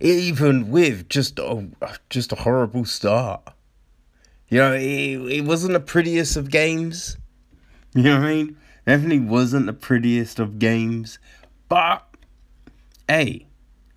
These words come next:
we got it done. We got it done.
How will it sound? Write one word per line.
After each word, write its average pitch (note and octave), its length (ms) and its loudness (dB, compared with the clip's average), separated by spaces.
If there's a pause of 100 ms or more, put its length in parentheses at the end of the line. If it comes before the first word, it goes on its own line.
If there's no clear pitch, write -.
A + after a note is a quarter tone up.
(380)
we C3 120 -2
got D3 220 -2
it D3 220 -2
done. D#3 520 -2 (680)
We D3 420 0
got G#2+ 460 -4
it A2 260 -2 (240)
done. C3+ 500 2